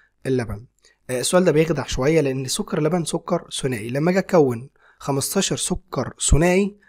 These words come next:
أنا كده بنزع خمستاشر جزيء مية. لأن مثلًا لو كان سكر معقد، لو أنا بكون سكر معقد، في الحالة دي أنا بكون سكر ثنائي،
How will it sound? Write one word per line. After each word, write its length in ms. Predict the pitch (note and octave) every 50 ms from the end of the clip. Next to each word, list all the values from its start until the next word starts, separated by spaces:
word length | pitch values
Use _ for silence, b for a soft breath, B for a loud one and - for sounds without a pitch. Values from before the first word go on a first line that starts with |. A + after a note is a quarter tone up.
| b b -
أنا 120 | C3+ C3+
كده 280 | - - F#3 F3+ F3+ D3+
بنزع 640 | - C#3 C3+ D#3+ F3 F3 E3 D#3+ F3 E3+ E3 D#3+
خمستاشر 640 | - - - C3+ B2+ B2 - - E3 D#3+ - D#3 C3+
جزيء 320 | B2 B2+ B2 C#3+ D3 -
مية. 400 | C#3 C3+ B2 A2+ G2+ G2 G2 G#2+ _ _ b b b b b b b b b b b _ _ _ _ _ _ _ _ _ _ _ _ _ _ _ _ _ _ _ _ _ _ _ _ -
لأن 240 | B2+ C3+ D#3+ E3 E3
مثلًا 260 | E3 D#3+ - D3+ B2
لو 140 | A#2+ B2 A#2+
كان 160 | - G3 G3
سكر 340 | G3 - G#3 G#3 - F3 C#3+
معقد، 440 | C#3+ C#3 - E3+ - - G3 D#3+
لو 120 | C3+ C3 D#3
أنا 100 | F3 F3
بكون 500 | E3 D3+ - - E3 D3+ C3 A#2 A#2 -
سكر 440 | - - F#3+ F#3 - - E3+ D3 C#3
معقد، 480 | C3+ C3+ C#3 E3+ - _ - G3 G3 G3 - - _ _ _ _ _ _ _ _ _
في 100 | - C#3+
الحالة 240 | C3+ - F3 F#3 F#3
دي 160 | F3+ G#3 F#3+
أنا 100 | D#3+ C3+
بكون 380 | C3 B2+ - E3 D#3+ E3+ E3
سكر 480 | D3+ - F3 E3+ - - F#3 E3 - - _ _ - -
ثنائي، 340 | - - C3+ - G#2 A2 -